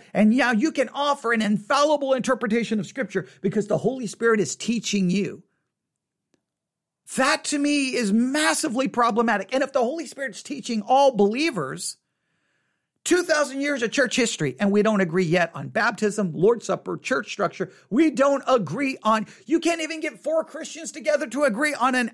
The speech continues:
outline, for crying out loud. They don't agree on anything. You say, "Oh, that's a little hyperbole." No, they don't agree on any. Does the church agree on baptism? No. I mean, I can go Lord's Supper? No. Uh, we can go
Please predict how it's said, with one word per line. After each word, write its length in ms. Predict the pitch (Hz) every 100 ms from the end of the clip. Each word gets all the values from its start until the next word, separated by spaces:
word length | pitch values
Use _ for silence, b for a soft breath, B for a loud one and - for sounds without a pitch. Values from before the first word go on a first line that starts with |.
| -
outline, 560 | 349 349 220 214 185
for 120 | 151
crying 320 | 190 196 165 165
out 220 | 143 -
loud. 240 | 147 120 - b b
They 160 | 285
don't 180 | 349 370
agree 220 | 269 359
on 160 | 339 277 -
anything. 760 | 349 381 381 208 156 107 143 _ _ _ _ _ _ -
You 80 | 240
say, 120 | 247
"Oh, 340 | 240 202 190 165 B
that's 200 | - 220
a 60 | 214
little 360 | 196 202 185 - B
hyperbole." 600 | 185 - 214 190 139 131
No, 540 | 254 339 392 - - - _ _ -
they 120 | 254
don't 180 | 349 359
agree 260 | 262 339
on 80 | 349
any. 300 | 359 392 202 - b -
Does 220 | 214 -
the 120 | 196
church 340 | 190 247 254
agree 160 | - 247
on 60 | 233
baptism? 540 | 233 240 269 285 285 -
No. 360 | 240 185 - - b
I 60 |
mean, 100 | 208
I 60 | 226
can 80 | 254
go 120 | 247
Lord's 360 | 156 233 254
Supper? 380 | - 269 285 262 -
No. 240 | 220 165
Uh, 60 | 156
we 140 | 190
can 80 | 269
go 100 | 262